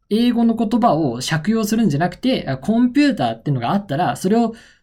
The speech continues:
それのフランス語版を作るんだよね、ちゃんと。コンピューターとはちょっと発音が全然違うようなフランス語を作るみたいな、そういうことをやってんの。だからここもちょっと英語をさ、何、忌避してるような部分があるんだけど、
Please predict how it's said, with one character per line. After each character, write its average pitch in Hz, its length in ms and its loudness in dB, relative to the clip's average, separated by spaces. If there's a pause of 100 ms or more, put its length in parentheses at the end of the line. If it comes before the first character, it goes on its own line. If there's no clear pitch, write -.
そ - 140 -6
れ 226 60 0
の 220 100 0
フ - 160 0
ラ 277 120 4
ン 285 80 0
ス 277 100 0
語 247 80 2
版 247 200 2
を 247 100 -2
作 - 220 -4
る 196 80 2
ん 120 40 -2
だ 117 80 -8
よ 131 40 -6
ね、 208 120 -2
ち - 100 -6
ゃ 147 80 0
ん 123 60 -4
と。 - 260 -6
コ 208 140 2
ン 208 120 2
ピ 247 100 2
ュ 247 80 6
ー - 20 0
タ 110 100 -2
ー 104 60 -6
と 120 100 -8
は 117 160 -4
ち - 100 -6
ょ 165 40 0
っ - 40 -8
と - 60 -10
発 139 260 -4
音 165 80 -2
が 156 120 0
全 156 120 0
然 165 100 -2
違 170 140 -8 (160)
う 202 60 2
よ 196 80 -2
う 127 40 -4
な 110 200 -12 (460)
フ 165 100 -2
ラ 190 60 4
ン 170 40 0
ス - 80 -6
語 156 80 0
を 139 60 -4
作 - 220 -2
る 139 80 0
み 117 80 -10
た 123 80 -8
い - 20 -8
な、 131 80 -8
そ 247 160 -2
う - 20 4
い - 20 0
う - 20 -8
こ 277 80 0
と 208 60 -2
を - 20 0
や 107 80 -6
っ - 20 -16
て 127 140 -6
ん - 20 -4
の。 113 140 -12
だ - 0 -
か - 120 -6
ら - 60 0
こ 247 140 0
こ 269 100 0
も 277 100 0
ち 277 120 0
ょ - 20 2
っ 262 60 -14
と 127 160 -6
英 151 180 6
語 151 140 4
を 147 40 0
さ、 143 300 -2 (280)
何、 127 340 -2
忌 208 100 2
避 135 160 2
し - 100 -4
て 139 120 0
る 135 40 2
よ 139 100 2
う - 20 -2
な 120 80 -6
部 139 100 2
分 139 160 0
が 135 120 -4
あ - 20 0
る 139 60 -2
ん - 20 -2
だ 127 80 -10
け 139 80 -8
ど、 190 260 0